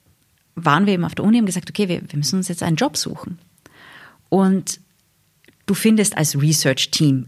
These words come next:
keinen Job. Es ist nicht einfach so, dass du irgendwo zu einem Fonds gehst oder zu einer Finanzinstitution und dass die ein ganzes Forschungsteam einstellen. Das ist extrem selten. Und ein Bekannter von mir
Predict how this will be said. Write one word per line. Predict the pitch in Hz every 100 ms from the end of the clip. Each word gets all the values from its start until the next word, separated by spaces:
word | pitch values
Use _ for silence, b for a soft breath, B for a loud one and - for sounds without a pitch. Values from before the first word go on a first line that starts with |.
| -
keinen | - 73 -
Job. | - - - -
Es | 160
ist | 202 208
nicht | 196 -
einfach | 151 151
so, | - 175
dass | 170 -
du |
irgendwo | - 170 165
zu | 156 113
einem | 139 143
Fonds | - 185 190
gehst | 185 180 175
oder | 135 -
zu | 135
einer | 127
Finanzinstitution | 123 131 185 196 - - - 156 165
und | 165
dass | 160
die | 170
ein | 165
ganzes | 127 143 175 -
Forschungsteam | - - 165 160 - 151 143
einstellen. | 160 208 - 127
Das | 151
ist | 156
extrem | 151 - - 139 165 180
selten. | - - 214 - - - B B B B B B B B B B B _ _
Und | 165 170 160 156 - -
ein | 170
Bekannter | 160 156 208 240
von | 240
mir | 233 240 285